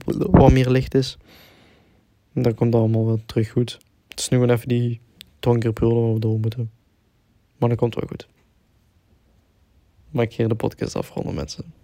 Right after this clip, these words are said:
Heel veel, heel veel bedankt voor het luisteren. En, ehm, ja, dank u. En ik weet niet.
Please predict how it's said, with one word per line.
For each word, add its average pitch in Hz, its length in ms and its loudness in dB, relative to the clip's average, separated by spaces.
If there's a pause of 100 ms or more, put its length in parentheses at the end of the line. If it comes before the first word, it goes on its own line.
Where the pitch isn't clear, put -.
(120)
Heel 123 180 0
veel, 117 120 -6 (120)
heel 135 160 0
veel 131 160 -2
bedankt 123 260 0
voor - 100 -20
het - 80 -20
luisteren. 127 420 -4 (920)
En, 123 220 -4
ehm, 120 260 -6 (680)
ja, 175 300 -4
dank - 260 -4
u. 127 180 -4
En 127 160 -4
ik - 200 -14
weet 135 120 -2
niet. 135 160 -6